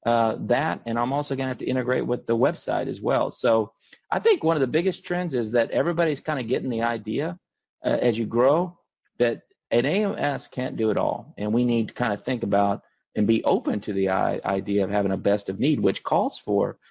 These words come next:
you know, third-party integrators and integration components, A P Is, you know, um, for these best of need systems to be, um,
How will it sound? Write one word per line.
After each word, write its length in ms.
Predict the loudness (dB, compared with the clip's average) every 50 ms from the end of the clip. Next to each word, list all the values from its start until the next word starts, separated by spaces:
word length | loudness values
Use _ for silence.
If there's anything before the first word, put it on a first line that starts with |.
| _ _ _ _
you 100 | 0 0
know, 80 | 2 0
third-party 720 | 2 2 2 2 2 0 0 2 2 2 2 2 -2 -2 -4
integrators 680 | -4 -4 -4 -4 -2 0 2 4 4 4 2 0 0
and 100 | -2 -6
integration 640 | -4 -6 -6 -6 -4 0 0 0 0 0 -4 -10 -12
components, 500 | -12 -12 -10 -6 -4 -2 -2 -4 -6 -4 0
A 140 | 2 2 2
P 200 | 2 2 2 2
Is, 500 | 2 2 0 0 0 -2 -4 -6 -8 -14 _ _ _ _ _ _ _
you 100 | 0 2
know, 340 | 2 4 4 2 2 0 0
um, 380 | -2 -2 0 0 0 0 -2
for 160 | -2 0 2 4
these 220 | 4 4 2 0
best 340 | 0 2 2 2 2 0 -6
of 80 | -6
need 220 | -4 -4 -4 -6 -4
systems 420 | -4 -4 -4 -2 -4 -6 -6 -6 -6
to 100 | -8 -4
be, 360 | 0 2 2 2 2 0 -2 _ _ _ _ _ _ _ _ -4
um, 500 | -2 0 0 0 0 -2 -4 -6 -8